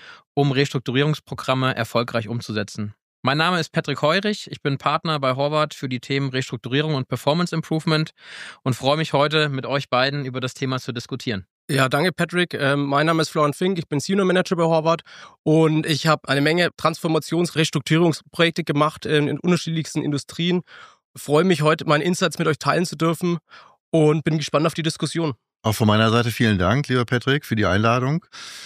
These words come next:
Speaker 3: Ich habe vor acht Jahren die Firma Value Desk gegründet, und zwar aus einer intrinsischen Motivation heraus,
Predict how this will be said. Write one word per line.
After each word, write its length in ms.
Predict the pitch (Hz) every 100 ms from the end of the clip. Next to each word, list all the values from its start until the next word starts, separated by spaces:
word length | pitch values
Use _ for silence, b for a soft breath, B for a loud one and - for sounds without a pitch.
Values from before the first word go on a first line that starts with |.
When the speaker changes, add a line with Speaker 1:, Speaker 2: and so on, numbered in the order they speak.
| B -
Speaker 3:
Ich 140 | 107
habe 180 | 123 110
vor 420 | - 110 101 101
acht 240 | - 117 -
Jahren 280 | 113 117 110
die 100 | 104
Firma 240 | 110 95
Value 300 | - 101 131
Desk 340 | 131 160 - -
gegründet, 500 | 104 87 101 135 -
und 120 | 98
zwar 220 | - 95
aus 180 | 90 -
einer 220 | 110 104
intrinsischen 580 | 117 107 123 135 131 117
Motivation 580 | 104 104 95 98 117 147
heraus, 480 | 87 73 82 139